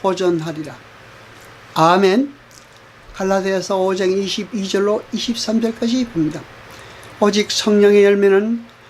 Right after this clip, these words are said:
사랑과 희락과 화평과 오래 참음과 자비와 양선과 충성과 온유와 절제니 이 같은 것을 금지할 법이 없느니라." 아멘.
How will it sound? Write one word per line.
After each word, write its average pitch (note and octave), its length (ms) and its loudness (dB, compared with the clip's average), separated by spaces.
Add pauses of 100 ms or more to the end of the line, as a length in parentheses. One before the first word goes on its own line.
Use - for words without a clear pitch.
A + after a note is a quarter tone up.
(120)
사랑과 G#3 680 0
희락과 G#3 680 -4 (280)
화평과 G#3 600 -6
오래 G3+ 220 -6
참음과 G#3 600 -6 (640)
자비와 G#3 720 0 (260)
양선과 G3 640 -2
충성과 G3 600 0 (800)
온유와 G3 480 4
절제니 F#3 600 -4 (540)
이 A3+ 300 4
같은 A#3 260 0
것을 A3+ 540 0
금지할 G3+ 420 -4
법이 B3+ 460 -4 (300)
없느니라." G#3+ 580 4 (1120)
아멘. F3+ 520 0